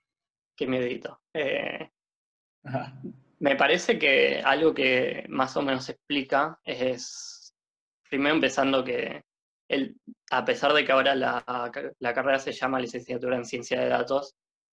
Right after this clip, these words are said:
Speaker 1: antes tenía otro nombre, que era Modelado Matemático, Computacional y Ciencia de Datos, que terminó cambiándose porque era un nombre larguísimo y que nadie entiende,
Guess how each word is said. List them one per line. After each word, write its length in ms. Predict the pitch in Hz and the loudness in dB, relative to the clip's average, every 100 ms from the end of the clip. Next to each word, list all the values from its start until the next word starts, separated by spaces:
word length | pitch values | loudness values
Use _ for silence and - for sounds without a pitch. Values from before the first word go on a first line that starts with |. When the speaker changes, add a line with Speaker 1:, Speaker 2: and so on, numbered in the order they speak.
| _ - | _ -8
Speaker 1:
antes 260 | 147 131 | -2 -2
tenía 460 | - 135 127 127 - | -2 -2 0 -2 0
otro 300 | 135 135 123 | 0 2 2
nombre, 480 | 123 127 131 147 - _ | 2 0 -2 -4 -6 _
que 320 | - 139 139 | -6 -4 -2
era 400 | 131 127 127 127 | 0 0 0 -2
Modelado 480 | 127 123 123 127 131 | -2 0 2 4 4
Matemático, 760 | 127 123 127 131 131 131 139 - | 2 -2 -2 -2 -2 -2 -4 -4
Computacional 960 | 135 123 139 135 123 131 123 127 135 _ _ _ _ - | -6 -6 -10 -10 -8 -6 -2 -2 -4 _ _ _ _ -6
y 200 | 185 147 | -2 -2
Ciencia 460 | - 143 117 127 120 | -2 -6 -4 -2 0
de 120 | 120 | 0
Datos, 440 | 123 120 113 - _ _ _ _ _ _ | 0 2 0 0 _ _ _ _ _ _
que 100 | - | -4
terminó 320 | 127 127 131 143 | 0 2 4 4
cambiándose 540 | 135 135 143 127 135 | 4 4 2 2 0
porque 220 | 139 127 | 0 0
era 100 | 131 | 0
un 100 | 131 | 0
nombre 280 | 135 135 131 | -2 0 0
larguísimo 680 | 127 123 127 127 135 127 123 | 2 2 2 0 2 2 2
y 120 | 113 | 0
que 100 | 120 | -2
nadie 220 | 120 123 | 0 0
entiende, 520 | 120 120 123 123 135 | -2 -2 -2 -2 -4